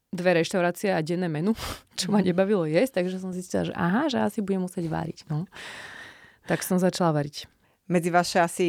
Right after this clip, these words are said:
Speaker 2: najznámejšie,
Speaker 1: <laughs>
Speaker 2: e, patria paradajkové placky.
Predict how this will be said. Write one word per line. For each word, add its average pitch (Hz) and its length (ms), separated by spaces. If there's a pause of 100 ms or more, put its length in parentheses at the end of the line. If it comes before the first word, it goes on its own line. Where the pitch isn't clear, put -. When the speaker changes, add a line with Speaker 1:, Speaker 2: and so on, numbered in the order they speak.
(100)
Speaker 2:
najznámejšie, 165 840
Speaker 1:
<laughs> - 0
Speaker 2:
e, 170 40 (760)
patria 160 440
paradajkové 170 680
placky. 170 520